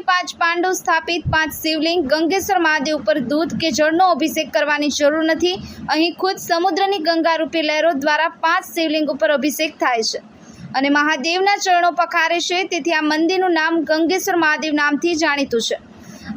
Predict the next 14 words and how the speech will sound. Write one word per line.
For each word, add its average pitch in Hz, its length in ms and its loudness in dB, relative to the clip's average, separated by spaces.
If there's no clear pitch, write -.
ગંગેશ્વર 392 560 0
મહાદેવનો 370 540 0
ઇતિહાસની 339 680 0
વાત 320 320 0
કરીએ 339 320 -2
તો 320 160 0
જ્યારે 320 320 0
હસ્તિનાપુરના 339 880 0
પાંચ 311 340 0
રાજકુમાર 302 540 0
અજ્ઞાતવાસ 392 600 2
વનવાસમાં 330 640 2
હતા 349 300 0
ત્યારે 330 240 0